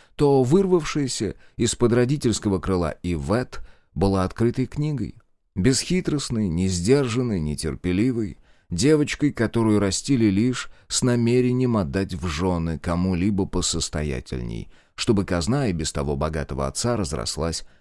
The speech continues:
до невиданных размеров. То, что Ивет закончила рассказ, я понял лишь потому, что она принялась нерешительно перебирать пальцами рукав моего сюртука. Бордовый бархат скользил под её кожей,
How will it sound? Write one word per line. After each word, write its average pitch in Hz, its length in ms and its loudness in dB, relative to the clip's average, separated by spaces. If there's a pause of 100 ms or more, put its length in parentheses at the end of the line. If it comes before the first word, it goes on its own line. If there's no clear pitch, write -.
(100)
до 123 160 4
невиданных 78 600 -2
размеров. 57 680 -10 (260)
То, 165 160 4
что 147 240 2
Ивет 131 680 0
закончила 101 640 0
рассказ, 90 500 -2
я 95 200 0
понял 101 360 0
лишь 90 260 -2
потому, 82 520 -4 (300)
что 120 200 0
она 147 180 0
принялась 110 460 0
нерешительно 110 720 0
перебирать 76 520 -4
пальцами 92 480 -2
рукав 76 420 -2
моего 82 300 -2
сюртука. 82 580 -6 (640)
Бордовый 160 480 6
бархат 117 800 -2
скользил 107 720 0
под 76 180 -4
её 87 200 -2
кожей, 104 440 0